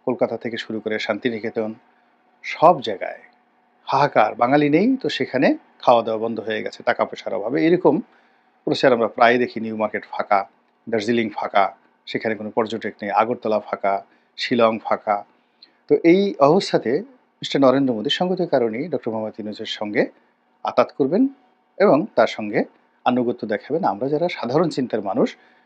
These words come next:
ইউনূসদের, আহ, ডক্টর মোহাম্মদ ইউনূসের যারা সুয়ার্থী, তাদের নানা রকম প্রচার এবং প্রোপাগান্ডায় আমরা রীতিমতো আবেগে আপ্লুত যে না, আহ, হোক, অসুবিধা নেই। আহ, শেখ হাসিনাকে তারা ইতিমধ্যে খরচের খাতায় ফেলে দিয়েছে।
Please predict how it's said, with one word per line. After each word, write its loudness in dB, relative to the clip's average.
ইউনূসদের, 4
আহ, 0
ডক্টর -2
মোহাম্মদ -2
ইউনূসের -4
যারা 0
সুয়ার্থী, 4
তাদের 2
নানা 2
রকম -4
প্রচার -2
এবং -6
প্রোপাগান্ডায় -2
আমরা 0
রীতিমতো -4
আবেগে 2
আপ্লুত 0
যে 2
না, -4
আহ, -16
হোক, 8
অসুবিধা -6
নেই। 2
আহ, -10
শেখ -6
হাসিনাকে -2
তারা 0
ইতিমধ্যে 2
খরচের -2
খাতায় 0
ফেলে 0
দিয়েছে। 0